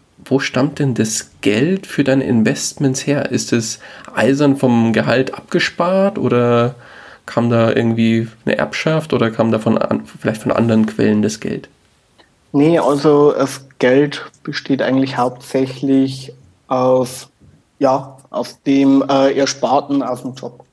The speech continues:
Speaker 1: Okay, also
Speaker 2: Also
Speaker 1: quasi einfach
Speaker 2: früher als Student natürlich auch noch von den Eltern etwas, ähm, aber eigentlich primär aus dem Job.
Speaker 1: Okay. Dann lass uns doch mal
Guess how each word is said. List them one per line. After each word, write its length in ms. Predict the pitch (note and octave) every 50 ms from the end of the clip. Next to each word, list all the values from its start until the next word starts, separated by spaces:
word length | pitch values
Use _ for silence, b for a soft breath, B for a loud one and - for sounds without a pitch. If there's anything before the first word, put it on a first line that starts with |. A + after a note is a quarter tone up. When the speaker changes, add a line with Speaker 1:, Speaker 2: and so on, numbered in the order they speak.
| _ _ _ _ _ _ _ _ _ _ _ _ _ _
Speaker 1:
Okay, 320 | - - - - - - - _ _ - -
also 240 | - - A2+ A2+ B2+
Speaker 2:
Also 140 | B2 B2
Speaker 1:
quasi 240 | A#2+ A2 A2 A2 A2
einfach 120 | - - -
Speaker 2:
früher 420 | - - D3+ F3+ F3+ F3 F3 E3 C3+
als 160 | C#3+ C#3+ C#3
Student 540 | - - D#3 C#3 - C#3 C#3+ D3 D#3 D3+ -
natürlich 460 | C#3+ C#3 C3+ - D#3 D#3 D3+ C#3+ D3+
auch 160 | C3+ C#3 C3+ C3
noch 240 | C#3 C#3 C3 C3
von 180 | - - - B2+
den 120 | B2 B2
Eltern 420 | A#2+ - C#3 D3+ - - D#3 D3 C#3+
etwas, 500 | A2 - - - D3 C3+ C3+ C3+ - - -
ähm, 440 | C#3 C3+ C3+ C3+ C3+ C3+ C3+ C#3+ - _ _ C#3 C#3 _ _ _ _ _ _ _ _ _ _ _ _ _ -
aber 640 | C#3 C#3 - - B2 A#2+ B2+ B2+ B2+ A#2+ - - -
eigentlich 520 | B2+ B2 B2+ B2+ B2+ B2+ - - - -
primär 500 | - - C3+ C3+ C3+ C3+ B2+ B2 A#2+ -
aus 120 | - A#2 -
dem 120 | B2+ B2
Job. 220 | - - - - - - - _ _ _ _ _ _ _ _ _ _ _ _ - -
Speaker 1:
Okay. 300 | D3+ D#3 - - C#3+ - - B B B B _ _ _ _ _ _ _ _ _ -
Dann 320 | - - B2 B2 B2 A#2+ -
lass 320 | - - - B2+ C3+ -
uns 280 | - D3+ D#3+ - - -
doch 300 | - C#3+ C#3 C#3 - -
mal 520 | C#3+ C#3 C3+ C3+ C3+ C#3 C3+ C3+ C#3+ C#3